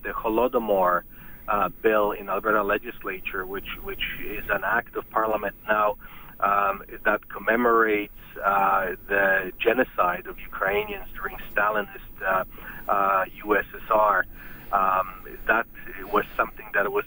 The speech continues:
extremely important to him, and, and, uh, if you ever look at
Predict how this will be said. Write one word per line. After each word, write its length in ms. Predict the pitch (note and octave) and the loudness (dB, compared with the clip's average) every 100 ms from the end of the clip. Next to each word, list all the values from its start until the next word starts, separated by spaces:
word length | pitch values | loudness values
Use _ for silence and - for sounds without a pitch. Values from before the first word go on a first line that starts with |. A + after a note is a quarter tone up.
| - | -4
extremely 680 | - - - C#3 C#3 B2+ A2+ | -12 -10 0 4 4 4 2
important 540 | G#2 - B2+ - A2 | -2 2 0 0 -12
to 100 | - | -12
him, 280 | G2+ G2+ F#2+ | -10 -8 -6
and, 200 | F#3+ F#3 - | -6 -6 -4
and, 380 | G2 F#2+ - G2+ | -4 -4 -8 -2
uh, 180 | F#2+ - | -2 -2
if 60 | - - | -6 -10
you 160 | - | -2
ever 180 | A2+ A#2+ | 0 2
look 180 | A2 | 0
at 100 | - | -2